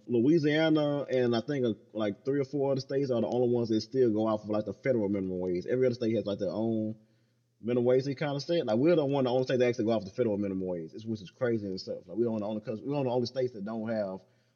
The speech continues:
a minimum wage set, like, within our state. Um, the thing with the fifteen dollars an hour is I think it's a good starting point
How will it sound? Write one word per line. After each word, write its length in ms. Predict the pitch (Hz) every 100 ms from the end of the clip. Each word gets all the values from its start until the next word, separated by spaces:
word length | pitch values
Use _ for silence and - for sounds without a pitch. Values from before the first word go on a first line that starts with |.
| _ -
a 80 |
minimum 220 | 113 107 104
wage 280 | 110 101
set, 260 | - 92 90
like, 160 | 92 92
within 260 | 101 104
our 100 | 95
state. 260 | 90 98 80 _ _ _ _ -
Um, 460 | 107 117 117 113 104
the 60 |
thing 180 | - 233
with 100 | 226
the 60 | 165
fifteen 240 | 190 175
dollars 240 | 156 147
an 80 | 131
hour 260 | 117 135 120
is 120 | 117
I 100 | 120
think 160 | 151 139
it's 120 | 113
a 40 |
good 100 | 120
starting 340 | 113 113 120 131
point 280 | 156 165